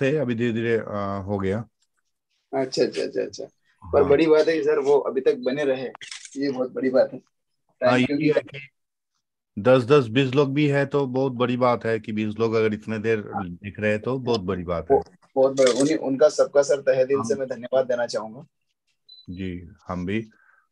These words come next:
Speaker 1: और
Speaker 2: और
Speaker 1: specially आपको, आ, thank you करना चाहूंगा कि आप इत-, इस तरह से समय दिया और बाकी, मतलब, पूरा, आ,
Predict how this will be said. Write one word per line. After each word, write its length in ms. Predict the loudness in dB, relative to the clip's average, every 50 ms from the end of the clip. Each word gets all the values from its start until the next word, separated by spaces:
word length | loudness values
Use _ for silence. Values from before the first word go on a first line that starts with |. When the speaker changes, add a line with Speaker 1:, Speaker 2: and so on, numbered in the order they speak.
| _ -10
Speaker 1:
और 500 | -6 -4 -2 0 0 0 2 2 2 0
Speaker 2:
और 180 | 0 -2 -4 -10 _ _ _ _ -20 _ _ _ _ -4 0
Speaker 1:
specially 440 | 0 0 2 2 2 2 4 4 4
आपको, 640 | 2 2 0 -2 0 0 2 2 2 2 0 -2 -6 -8
आ, 480 | -8 -6 -6 -6 -6 -8 -8 -8 -10 -14
thank 460 | -18 -20 _ _ -8 -6 -6 -4 -4
you 100 | -4 0
करना 220 | 0 0 0 0 -2
चाहूंगा 340 | 0 -2 -2 0 -2 -2
कि 220 | -4 -4 -4 -2 0
आप 220 | 0 -2 -2 -4
इत-, 180 | -8 -8 -8 -10
इस 180 | -10 -10 -8
तरह 160 | -6 -6 -6 -4
से 160 | -6 -8 -12
समय 380 | -8 -6 -6 -4 -2 -2 -2
दिया 360 | -2 -2 -2 -2 -2 -4 -6 -10 _ _ _ _ _ _ _ _ _ -4
और 120 | -4 0
बाकी, 640 | 2 2 2 2 2 0 0 -2 -2 -4 -8 -16 _ -12 -8
मतलब, 480 | -6 -4 -4 -2 -2 -2 -4 -4 -8 _ _ _ _ _ _ _ -8
पूरा, 320 | -2 0 2 2 2 2
आ, 680 | 0 -2 -6 -8 -6 -4 -4 -4 -4 -6 -6 -8 -12